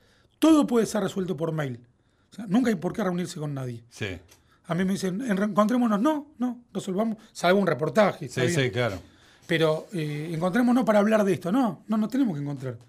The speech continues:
Speaker 2: Es i-, es
Speaker 1: No.
Speaker 2: evitable.
Speaker 1: Una vez, por ejemplo, me llamó uno, me mandó un WhatsApp, me dijo, "Tengo un libro para proponerte". Le digo, "Bueno,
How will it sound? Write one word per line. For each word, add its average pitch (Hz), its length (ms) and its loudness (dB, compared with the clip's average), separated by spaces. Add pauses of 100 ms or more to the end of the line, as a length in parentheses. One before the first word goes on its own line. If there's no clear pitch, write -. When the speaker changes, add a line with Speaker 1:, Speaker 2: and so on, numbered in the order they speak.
Speaker 2:
Es 113 140 -8
i-, 131 180 -2
es 127 140 -4
Speaker 1:
No. 175 60 4
Speaker 2:
evitable. 101 540 0 (120)
Speaker 1:
Una 285 180 4
vez, 320 120 6
por 247 140 -2
ejemplo, 233 320 -2
me 202 100 -2
llamó 226 320 -2
uno, 254 360 -2 (600)
me 165 80 -6
mandó 165 240 -2
un 190 80 0
WhatsApp, 170 440 -6
me 156 120 -6
dijo, 165 500 -4 (300)
"Tengo 285 220 4
un 262 60 4
libro 269 200 6
para 202 140 0
proponerte". 160 580 -4
Le - 400 -12
digo, 190 80 4
"Bueno, 170 300 0